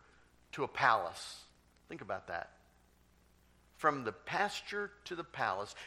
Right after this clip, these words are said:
David was raised up from being a shepherd to being a king. God is good and kind. I think David would say amen. He certainly did when he wrote the Psalms.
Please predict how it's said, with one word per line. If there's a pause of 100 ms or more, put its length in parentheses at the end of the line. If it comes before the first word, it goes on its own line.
(160)
David
was
raised
up (200)
from
being
a
shepherd
to
being
a
king. (880)
God
is
good
and
kind. (600)
I
think
David
would
say
amen. (200)
He
certainly
did
when
he
wrote
the
Psalms.